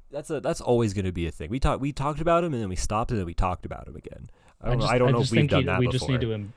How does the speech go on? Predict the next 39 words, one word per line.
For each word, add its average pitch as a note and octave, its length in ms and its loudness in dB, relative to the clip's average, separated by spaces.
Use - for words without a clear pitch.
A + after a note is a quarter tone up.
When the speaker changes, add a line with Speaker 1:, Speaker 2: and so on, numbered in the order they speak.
Speaker 2:
embrace G#2+ 540 -6
it. E2+ 180 -14
Speaker 1:
Yeah, F2 180 -4
I A#2 100 -2
don't, D3 220 0
I C3+ 80 0
don't D#3+ 180 -2
think B2 200 -4
we've A2 260 -4
ever G2 520 -4
talked G2 280 -2
about F2 240 0
him D#2+ 80 -2
and D#2+ 80 -6
then D#2+ 120 -6
stopped D#2+ 360 -6
and D#2 100 -10
then D2+ 80 -10
talked D#2 300 -6
about C#2+ 240 -10
him D2 100 -10
again. - 240 -12
I - 40 -10
think F2 180 -8
that E2 60 -6
was D2 120 -10
a D2 40 -10
new. D2+ 480 -8
<laughs> - 40 -4
Speaker 2:
Yeah. F#2 220 -4
Speaker 1:
We're, G#2+ 120 -4
we're, G#2+ 180 -2
we're, A2 140 0
Speaker 2:
First A#2+ 180 2
time A2+ 180 0
for G#2 100 0
Speaker 1:
we're, G#2+ 40 4
Speaker 2:
everything. G2+ 420 -2
Speaker 1:
we're, G#2 140 -6